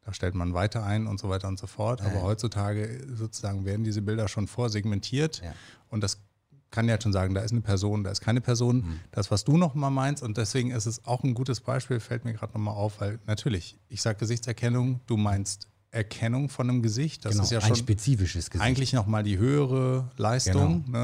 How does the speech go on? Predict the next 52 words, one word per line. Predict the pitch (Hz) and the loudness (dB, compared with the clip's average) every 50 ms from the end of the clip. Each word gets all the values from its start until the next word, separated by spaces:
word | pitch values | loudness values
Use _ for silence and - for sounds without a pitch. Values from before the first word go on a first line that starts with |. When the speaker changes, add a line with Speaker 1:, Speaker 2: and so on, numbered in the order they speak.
| 127 127 | 0 -2
Speaker 1:
Ne? | 127 127 | -2 -4
Ich | 113 104 - | -4 -2 0
meine | 117 113 110 107 110 | 0 2 2 0 0
erstmal | 107 104 101 - - 107 | -2 -2 -4 -2 -4 -2
nur | 104 104 98 95 92 | 0 0 0 0 0
Bildsegmentierung | 98 104 104 104 - 101 95 92 90 87 - - - 104 107 | 0 -2 -2 -2 -4 -6 -4 -4 -4 -4 -6 -8 -8 -6 -4
oder | 101 95 92 95 | -2 -2 -2 -2
das | 92 90 - - | -2 -4 -6 -6
war | - 107 | -6 -6
das | 92 87 - | -6 -6 -6
Erste, | - 92 - - 104 | -8 -8 -8 -6 -6
woran | 98 98 92 90 | -6 -6 -6 -6
ich, | 90 - | -6 -6
Speaker 2:
Und | - 110 104 | -6 -6 -4
Speaker 1:
woran | 113 101 101 95 | -4 -6 -8 -10
ich | 92 - | -10 -12
gedacht | - 113 - | -12 -4 0
Speaker 2:
da | 123 | 0
Speaker 1:
habe. | 113 95 | 2 4
Speaker 2:
sind | 135 151 131 | 4 2 2
wir | 131 117 | 0 0
tatsächlich | 120 120 117 143 139 143 123 | 0 0 0 0 0 0 2
nämlich | 127 127 120 110 - | 2 2 2 2 0
auch | - 127 - | 0 0 0
so | 127 | 2
ein | 120 | 0
Speaker 1:
Ja. | 123 | 0
Speaker 2:
bisschen | 127 - 120 110 | 0 -2 -2 0
wieder | 110 117 | 0 0
in | 113 107 | 0 0
Diskussion, | 104 113 - - 120 107 - 120 120 117 120 117 117 117 | 0 -2 -2 -4 -4 -2 0 2 2 4 4 2 2 0
ist | - 113 - 113 | -2 -2 -2 -2
das | 101 - | -2 0
jetzt | 110 98 - | -2 -2 -2
intelligent | 110 104 - 98 98 92 85 98 104 123 135 | -4 -4 -2 0 0 0 2 2 0 2 0
oder | 147 135 139 139 | 2 2 2 2
nicht? | 135 147 147 - - | 2 2 0 -2 -4
Zum | - 110 | -2 0
Beispiel | 104 107 104 - 113 | 0 0 0 0 0
diese, | 107 107 95 101 104 98 95 - - _ _ _ _ _ _ - | 0 0 0 0 0 0 -2 -6 -12 _ _ _ _ _ _ -2
also | 101 98 98 | -2 0 0
die | 101 | 0
Standard-Gesichtserkenner, | - 120 117 120 110 101 117 104 101 160 156 - - - 127 - 139 139 143 143 | 0 0 0 0 2 2 2 4 4 2 2 0 -4 -6 -2 2 2 4 6 6
die | 131 127 123 | 6 4 4
ich | 127 - | 2 2
so | - 135 | 0 0
kenne, | 131 - 135 135 139 139 139 143 135 135 127 | 0 2 2 4 4 4 4 4 2 0 0
die | 113 113 113 | 0 0 2
man | 113 107 107 104 101 | 2 2 0 0 0
dann | 104 104 107 101 | 2 2 2 0
auch, | 76 69 107 101 101 | 0 -2 -4 -4 -4
äh, | - | -6